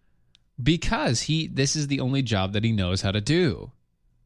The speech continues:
And by know how to do, I mean he was very comfortable doing absolutely nothing and getting paid for it by the go-, by the, by, by the populace.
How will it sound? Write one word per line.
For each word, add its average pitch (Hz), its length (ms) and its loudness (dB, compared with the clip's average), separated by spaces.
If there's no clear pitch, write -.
And 127 200 2
by 127 220 2
know 120 200 0
how 123 200 0
to 107 100 0
do, 131 340 2
I 104 180 -2
mean 110 280 0
he 143 320 2
was 139 220 2
very 107 340 0
comfortable 123 600 0
doing 104 340 0
absolutely 123 640 0
nothing 101 380 0
and 107 100 0
getting 98 240 0
paid 151 420 0
for 101 280 -6
it 113 160 -8
by 101 240 -2
the 107 100 -2
go-, 127 260 -6
by 104 220 0
the, 107 240 -4
by, 101 260 -2
by 107 240 -4
the 110 60 -2
populace. - 720 -2